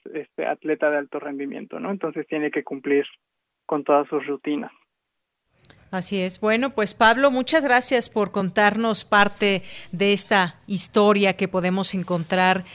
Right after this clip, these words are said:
Speaker 2: en Corriente Alterna, que estará por publicarse. Muchas gracias por ello y siempre queda aquí la invitación que se hace a nuestro público a que conozca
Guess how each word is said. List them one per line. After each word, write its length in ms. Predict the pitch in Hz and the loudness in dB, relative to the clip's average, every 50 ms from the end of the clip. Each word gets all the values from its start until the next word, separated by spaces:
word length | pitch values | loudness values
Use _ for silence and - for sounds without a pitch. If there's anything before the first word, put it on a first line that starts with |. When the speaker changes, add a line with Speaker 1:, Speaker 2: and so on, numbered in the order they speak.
| - - - | -20 -14 -6
Speaker 2:
en 140 | - 185 180 | -4 -4 -2
Corriente 720 | 185 196 185 190 190 190 190 190 180 - 196 190 185 170 156 147 | 0 0 0 2 2 0 0 -2 -2 -2 -2 0 0 -2 -4 -4
Alterna, 640 | 151 170 175 170 - - 233 240 233 220 226 233 - | -4 -4 -4 -2 2 4 4 4 4 4 0 0 0
que 120 | - 202 | -2 -4
estará 300 | 170 - - 185 180 185 | -6 -2 -2 0 0 0
por 220 | 180 - 196 175 | 0 0 -2 -2
publicarse. 840 | - - 170 160 165 160 - - 208 214 214 - - - 233 247 262 - - - - - - | -2 -4 -4 -4 -4 -4 0 4 6 6 6 4 2 0 0 0 -2 -6 -10 -12 -12 -14 -8
Muchas 420 | - 180 185 208 202 - 247 240 220 | -2 0 0 0 2 2 0 2 4
gracias 340 | 220 226 220 - 262 240 | 2 2 2 2 0 -2
por 180 | - - 208 196 | 0 0 2 4
ello 380 | 208 208 214 202 262 294 - - - - | 4 4 4 4 4 2 2 0 -10 -6
y 340 | 214 208 208 220 247 269 | -4 -2 -2 0 -2 -2
siempre 400 | 269 - - 226 208 196 - 254 | -4 0 2 2 2 2 0 -4
queda 520 | 247 - 214 202 190 208 208 220 - - - - | -2 0 -2 0 2 2 2 2 0 -4 -14 -6
aquí 440 | - 180 175 - - 196 196 202 196 | -6 -6 -6 -4 -4 -4 -4 -2 -2
la 80 | 202 | -2
invitación 680 | 190 170 165 175 - 185 165 - - 208 196 190 196 190 | -4 -4 -4 -4 -4 -4 -2 -2 0 0 2 2 0 0
que 160 | 180 - 180 | -2 -2 -4
se 160 | - - 190 | -2 -2 -2
hace 220 | 180 180 - - | -2 -2 -2 -2
a 40 | 190 | -2
nuestro 300 | 180 175 165 - - 170 | 0 -2 -2 -2 -4 -4
público 720 | 151 - 202 214 220 196 208 208 190 - - 196 190 196 - | -4 -2 0 0 2 2 2 0 0 0 0 0 0 0 0
a 120 | - 180 | -4 -6
que 120 | 180 - 175 | -6 -6 -6
conozca 760 | - 175 165 170 190 220 254 247 - - - 208 196 196 196 | -4 -2 -2 0 2 2 2 0 -2 0 2 4 4 4 2